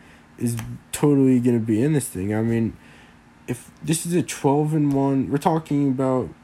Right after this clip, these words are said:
what would be a twelve and one team that won a Power Five conference,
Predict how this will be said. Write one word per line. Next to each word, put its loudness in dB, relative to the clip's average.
what 2
would 2
be 4
a 2
twelve 0
and 2
one 0
team -2
that 2
won 2
a -6
Power 2
Five 2
conference, 0